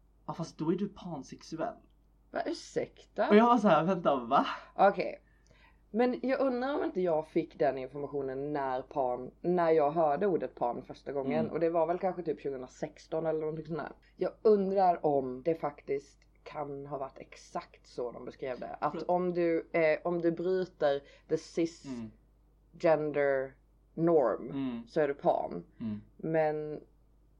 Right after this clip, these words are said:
Speaker 2: så tror jag inte att folk tolkar det
Speaker 1: Nej.
Speaker 2: generellt
Speaker 1: Alltså, för om
Speaker 2: här
Speaker 1: jag
Speaker 2: ute
Speaker 1: ska,
Speaker 2: i
Speaker 1: om jag
Speaker 2: världen.
Speaker 1: ska berätta hur de här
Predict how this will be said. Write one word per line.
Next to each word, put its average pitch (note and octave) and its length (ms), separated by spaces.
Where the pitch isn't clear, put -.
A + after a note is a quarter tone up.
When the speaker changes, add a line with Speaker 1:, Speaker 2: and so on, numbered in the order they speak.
Speaker 2:
så F3 300
tror E3+ 220
jag D3+ 120
inte D3 200
att - 80
folk C3 220
tolkar C3+ 260
det C#3+ 80
Speaker 1:
Nej. D3 180
Speaker 2:
generellt B2+ 400
Speaker 1:
Alltså, E3 200
för F3+ 120
om F3 60
Speaker 2:
här F3+ 80
Speaker 1:
jag G3 100
Speaker 2:
ute G#3 80
Speaker 1:
ska, G#3 80
Speaker 2:
i G#3 40
Speaker 1:
om - 60
jag C#3+ 80
Speaker 2:
världen. - 160
Speaker 1:
ska - 140
berätta E3 340
hur A2+ 220
de G#2+ 160
här G#2+ 160